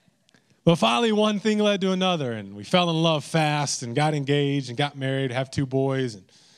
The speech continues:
thinking about having another one. It's just, this is how, this is how it works. One thing leads to another. You get the principle. And can I just tell you this today, that this principle holds true when it comes to the ways of God and the things of God?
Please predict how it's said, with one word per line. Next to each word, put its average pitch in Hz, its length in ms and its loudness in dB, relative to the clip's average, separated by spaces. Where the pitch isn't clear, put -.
thinking 165 160 2
about 151 220 2
having 143 280 0
another 139 300 0
one. 143 200 0
It's 147 100 -2
just, - 240 0
this 208 140 4
is 208 120 0
how, 208 280 0
this 202 120 -2
is - 40 -4
how 220 200 2
it 214 60 0
works. 226 380 0
One 202 280 2
thing 208 280 0
leads 202 300 2
to 196 160 0
another. 196 260 0
You 175 160 2
get 208 220 2
the 190 100 -6
principle. 160 540 -4
And 185 120 0
can 247 140 4
I 262 80 2
just 247 200 0
tell 233 140 6
you 233 140 2
this 220 220 0
today, 220 320 0
that 180 240 2
this 214 200 2
principle 214 580 2
holds 202 340 0
true 208 540 2
when 165 120 2
it 170 100 -4
comes 202 340 2
to 202 140 0
the 160 120 2
ways 160 360 0
of 156 140 -6
God 175 260 0
and 156 140 -2
the 135 60 -4
things 156 320 -6
of 147 100 -10
God? 156 320 -8